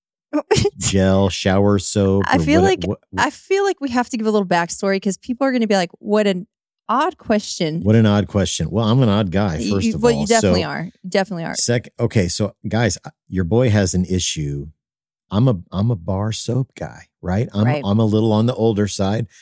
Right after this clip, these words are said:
Speaker 2: I'm a bar soap guy. And when I go to hotels, which we were just in, uh, Phoenix, we stayed at this hipster hotel, uh, which was great, but they're all, like, all liquid soap in the shower and stuff. And
Speaker 1: Mm-hmm.
Speaker 2: it's a little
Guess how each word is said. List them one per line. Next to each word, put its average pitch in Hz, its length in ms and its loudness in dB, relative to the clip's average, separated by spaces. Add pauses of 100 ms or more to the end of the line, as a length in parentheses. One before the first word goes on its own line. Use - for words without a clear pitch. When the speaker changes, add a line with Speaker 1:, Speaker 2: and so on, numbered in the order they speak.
(100)
Speaker 2:
I'm 104 160 2
a 98 40 2
bar 90 260 0
soap 98 340 0
guy. 95 340 -2 (380)
And 95 140 2
when 92 140 4
I 101 100 4
go 98 320 2
to 95 280 -4
hotels, 95 760 -2
which 95 320 -4
we 92 120 -2
were 85 140 -2
just 90 340 -2
in, 80 380 -2 (400)
uh, 76 220 -4
Phoenix, 110 640 0
we 90 100 -2
stayed 87 320 -2
at 80 140 -6
this - 180 -8
hipster 92 380 -2
hotel, 92 580 0 (400)
uh, 80 160 -2
which 82 300 -2
was 110 140 0
great, 95 600 -2
but 85 200 -4
they're 90 340 -2
all, 87 160 -6
like, 87 300 -6
all 98 280 2
liquid 98 400 0
soap 98 440 0
in 92 80 2
the 90 80 0
shower 92 520 0
and 90 120 0
stuff. 92 400 -4
And 85 180 0
Speaker 1:
Mm-hmm. 160 140 -10 (880)
Speaker 2:
it's - 240 -4
a 85 40 -4
little 95 680 0